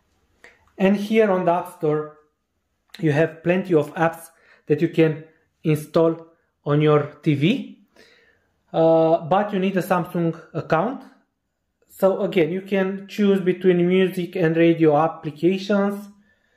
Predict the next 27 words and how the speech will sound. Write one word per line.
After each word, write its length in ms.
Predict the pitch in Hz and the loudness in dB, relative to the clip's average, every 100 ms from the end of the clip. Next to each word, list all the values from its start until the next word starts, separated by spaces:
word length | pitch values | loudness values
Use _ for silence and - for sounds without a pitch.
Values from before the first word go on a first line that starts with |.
| _ _ _ _ _ _ _ _ _ _ _ _ _ - | _ _ _ _ _ _ _ _ _ _ _ _ _ -4
And 160 | 165 165 | 2 4
you 80 | 165 | 4
have 180 | 175 | 2
a 60 | 160 | 2
full 280 | 156 190 175 | -2 -2 2
list 220 | 170 165 | 2 0
of 120 | 151 | -2
applications 640 | 143 143 - 175 190 214 202 | -2 -4 -4 -2 0 -2 0
that 180 | 196 196 | -2 -4
you 60 | |
can 380 | 185 190 185 - - _ _ - | -2 -2 -2 -8 -20 _ _ -6
install 340 | 170 - 180 | -6 0 2
here. 560 | 170 - 175 175 170 - _ _ _ _ _ _ _ _ _ _ _ - _ - _ _ _ - - | 2 0 0 0 -4 -18 _ _ _ _ _ _ _ _ _ _ _ -20 _ -20 _ _ _ -18 -6
Again, 480 | 151 160 170 165 170 | 0 2 2 0 -4
let's, 300 | 160 170 170 | -2 -2 -2
let's 180 | 175 170 | -4 -4
choose 260 | - 185 | -4 -2
one 400 | 165 160 208 202 | 2 2 0 -6
to 80 | - | -12
show 260 | - 165 165 | -4 2 2
you 360 | 160 165 165 - _ _ _ | 4 0 -2 -10 _ _ _
that 180 | 147 143 | -8 -2
I 100 | 147 | 0
need 200 | 151 160 | 0 0
a 60 | 151 | -2
Samsung 440 | 156 147 160 139 | -2 -4 -4 -6
account 420 | - 160 160 160 | -2 0 0 -4